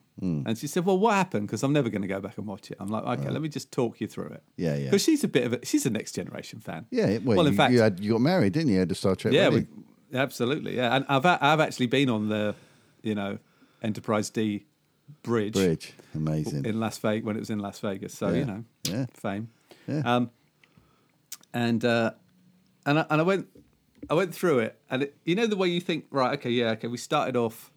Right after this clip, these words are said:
Speaker 2: with a threat we didn't understand.
Speaker 1: Mm.
Speaker 2: Then we reveal that there's an,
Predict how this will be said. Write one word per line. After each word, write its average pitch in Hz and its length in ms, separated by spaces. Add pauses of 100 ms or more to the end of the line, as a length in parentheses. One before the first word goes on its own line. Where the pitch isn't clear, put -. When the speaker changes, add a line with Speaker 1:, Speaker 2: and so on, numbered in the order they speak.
(680)
Speaker 2:
with 117 140
a 117 40
threat 123 280
we 123 100
didn't 113 300
understand. 92 760 (1040)
Speaker 1:
Mm. 92 160
Speaker 2:
Then 127 240
we 131 120
reveal 120 540
that 107 220 (640)
there's 110 200
an, 107 140